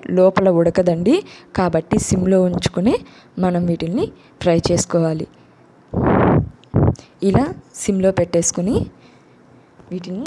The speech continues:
ఫ్రై చేసుకోవాలండి. మనకి ఈ ప్యాన్ పైన ఎన్నైతే అడ్జస్ట్ అవుతాయో అన్నీ పెట్టేసుకోవాలి.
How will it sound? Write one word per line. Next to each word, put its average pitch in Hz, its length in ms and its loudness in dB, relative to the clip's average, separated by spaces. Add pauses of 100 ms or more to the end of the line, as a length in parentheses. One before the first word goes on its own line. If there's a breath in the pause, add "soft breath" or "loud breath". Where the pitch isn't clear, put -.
(100)
ఫ్రై 180 160 -10 (100)
చేసుకోవాలండి. 175 800 -10 (1300)
మనకి 185 340 -2
ఈ 233 160 2
ప్యాన్ 175 400 -4
పైన 180 160 -4
ఎన్నైతే 175 600 -4 (500 loud breath)
అడ్జస్ట్ 170 420 -2
అవుతాయో 175 500 0 (180)
అన్నీ 196 400 -2 (640)
పెట్టేసుకోవాలి. 180 800 -2